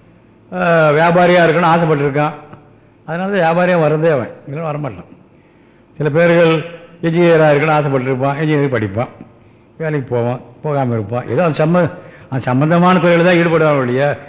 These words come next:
மற்ற தொழில் வரமாட்டான். ஒவ்வொரு முன் ஜென்மங்கள்ல திடமாக ஆசைப்பட்ட தொழில் தான் இந்த ஜென்மத்தில் கிடைச்சிருக்கிறதே ஒவ்வொருவருக்குமே. அப்படி இருக்கிறதுனால அந்த தொழில்களை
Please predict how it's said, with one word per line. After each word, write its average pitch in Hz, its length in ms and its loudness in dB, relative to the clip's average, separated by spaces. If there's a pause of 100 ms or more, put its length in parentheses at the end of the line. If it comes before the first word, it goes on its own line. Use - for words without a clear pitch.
(120)
மற்ற 165 220 -2
தொழில் 165 160 2
வரமாட்டான். 113 380 -4 (1080)
ஒவ்வொரு 185 460 2
முன் 156 200 0
ஜென்மங்கள்ல 143 840 0 (640)
திடமாக 139 840 2 (360)
ஆசைப்பட்ட 165 500 0
தொழில் 135 260 2
தான் 202 100 2
இந்த 147 160 4
ஜென்மத்தில் 143 280 4
கிடைச்சிருக்கிறதே 127 640 2
ஒவ்வொருவருக்குமே. 135 640 -2 (1900)
அப்படி 160 240 2
இருக்கிறதுனால 139 800 4 (320)
அந்த 160 320 2
தொழில்களை 147 720 2